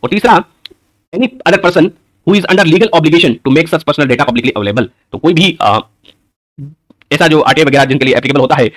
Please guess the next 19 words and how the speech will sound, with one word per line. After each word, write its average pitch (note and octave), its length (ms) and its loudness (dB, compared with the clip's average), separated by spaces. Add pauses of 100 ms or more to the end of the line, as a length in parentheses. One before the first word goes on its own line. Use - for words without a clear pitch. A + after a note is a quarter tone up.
(140)
उससे C#3 160 -4
क्या C#3+ 100 2
है, G3+ 120 2 (260)
जो B2+ 200 2
लीगल D3+ 180 4
ऑब्लिगेशन D3 300 0
रहता C#3 160 2
है C3+ 40 2
कि C#3 60 -2
उनको C3 120 0 (100)
डेटा C3+ 200 0
प्रोएक्टिवली D3+ 520 0
डिस्क्लोजर C3 320 -2
करना A#2+ 180 0
है, A2 100 -2
तो - 280 -14
उन C#3 100 -2
पे C#3+ 60 0
ये A#2+ 120 4